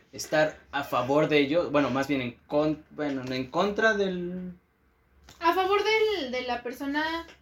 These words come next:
Speaker 2: víctima, ¿no?
Speaker 1: Eh, ajá, estar a favor de la víctima te deja muy bien plantado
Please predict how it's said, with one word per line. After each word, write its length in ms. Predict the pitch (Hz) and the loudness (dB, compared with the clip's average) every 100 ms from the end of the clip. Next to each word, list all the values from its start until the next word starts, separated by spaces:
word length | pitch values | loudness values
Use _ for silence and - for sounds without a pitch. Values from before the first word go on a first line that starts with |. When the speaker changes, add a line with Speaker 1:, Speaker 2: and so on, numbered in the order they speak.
| 277 | -8
Speaker 2:
víctima, 360 | 285 - - - - | -8 -8 -16 -16 -12
¿no? 120 | 233 | -4
Speaker 1:
Eh, 180 | 123 127 | -2 0
ajá, 180 | 143 139 | 2 2
estar 220 | 147 175 | 4 4
a 100 | 190 | 4
favor 300 | 180 160 185 | 4 6 4
de 200 | 196 185 | 4 2
la 160 | 180 160 | 2 0
víctima 580 | 156 190 - 185 190 190 | -2 -6 -4 -4 -2 -2
te 120 | 156 | -2
deja 280 | 165 175 190 | 0 -2 -2
muy 420 | 175 185 233 240 | 2 4 4 2
bien 500 | 180 190 196 196 190 | 4 6 8 6 0
plantado 720 | 175 147 143 175 165 151 151 | 0 2 2 4 4 4 -4